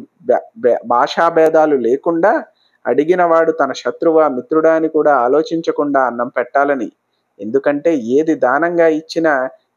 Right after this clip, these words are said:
ఎంత ఇచ్చినా కూడా దానగ్రహీతకు మరికొంత ఇస్తే బాగుండుననిపిస్తుంది, లేదా మరేదో కావాలనిపిస్తుంది. అయితే ఆప్యాయంగా అన్నం పెట్టినప్పుడు మాత్రం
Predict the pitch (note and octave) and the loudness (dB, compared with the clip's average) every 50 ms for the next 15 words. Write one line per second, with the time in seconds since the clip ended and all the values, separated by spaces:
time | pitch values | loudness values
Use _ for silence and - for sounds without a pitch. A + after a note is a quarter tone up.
0 | _ - A2 A#2+ C3+ - D#3+ C#3 C3 - - - F#3 F3 E3+ E3 E3 E3 D#3 D3+ | _ -8 -6 -6 -2 -2 -2 -2 -2 -6 -8 -6 -2 -2 0 0 0 0 0 2
1 | D3 C#3+ C3+ A#2 A#2 B2 C#3 D3+ D3 C3+ C3+ C3 - D#3 D3+ - E3+ D#3+ - D#3+ | 0 0 0 0 -2 -2 -2 -2 -2 -4 -4 -4 -4 -6 -6 -6 -6 -6 -4 -4
2 | D3 B2 A#2+ C#3+ D3+ - F3+ F3 F3 - E3 E3+ - _ - E3 D#3 C#3 B2+ B2 | -2 -2 -2 -2 -2 -2 -4 -4 -4 -4 -6 -6 -6 _ -2 -2 0 0 0 0
3 | C#3 D#3 D#3 D#3 D3+ D3+ D3 C#3+ C3 - - B2 - _ _ G#2+ F2+ D2 - _ | 0 0 -2 -2 -2 0 -2 -2 -4 -6 -10 -12 -14 _ _ -14 -14 -14 -16 _
4 | _ _ _ _ _ _ _ - C#3+ D#3 E3 G3+ G#3+ G3 D#3+ C#3 C#3+ D#3 F3+ G3 | _ _ _ _ _ _ _ 0 2 2 2 2 2 0 2 2 4 4 4 4
5 | A3 A3 G#3+ G#3+ E3+ D3+ C#3+ C3+ B2+ A#2+ A#2 A2+ - - A#2 - _ _ G#2 F#2+ | 4 2 2 2 0 0 2 0 0 -2 -2 -6 -8 -12 -18 -20 _ _ -18 -18
6 | E2 _ _ _ _ _ _ _ _ - A#2 C3+ - D#3 C#3+ A#2+ A#2+ B2 - - | -18 _ _ _ _ _ _ _ _ -6 -4 0 0 2 2 2 0 0 0 0
7 | D#3 D#3 D#3 D3+ D3+ D3+ D#3 D#3 C#3+ C3 A#2+ B2+ D3 D#3+ E3+ E3+ E3 E3 - D#3+ | 0 2 2 2 0 0 0 0 0 0 -2 -2 -4 -2 -2 -2 -2 0 -2 -2
8 | D#3 D3+ D3+ - D3 C#3+ D3 C#3 C#3 C#3 - C#3+ C#3+ C#3 | -2 -2 -2 -2 -2 0 0 0 -2 -2 -2 -4 -4 -4